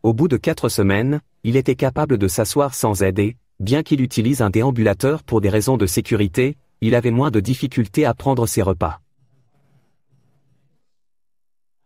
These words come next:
À douze semaines, nous avons eu un nouveau contrôle radiographique où nous avons fermé pratiquement tout en ordre, principalement des poussées intermittentes, spontanées.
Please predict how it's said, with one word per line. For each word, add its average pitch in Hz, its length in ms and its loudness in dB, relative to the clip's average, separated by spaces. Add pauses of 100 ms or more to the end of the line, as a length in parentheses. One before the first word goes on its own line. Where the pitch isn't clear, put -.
(120)
À 104 100 -2
douze 147 220 0
semaines, 110 480 2 (240)
nous 110 180 0
avons 139 220 2
eu 147 100 -2
un 107 100 4
nouveau 110 240 2
contrôle 127 380 0
radiographique 107 680 -2
où 123 60 2
nous 110 180 2
avons 131 160 0
fermé 131 320 0
pratiquement 131 560 -2
tout 151 240 -2
en 107 100 2
ordre, 101 320 0 (260)
principalement 143 640 0
des 107 120 0
poussées 120 380 -2
intermittentes, 104 760 0 (200)
spontanées. 127 680 0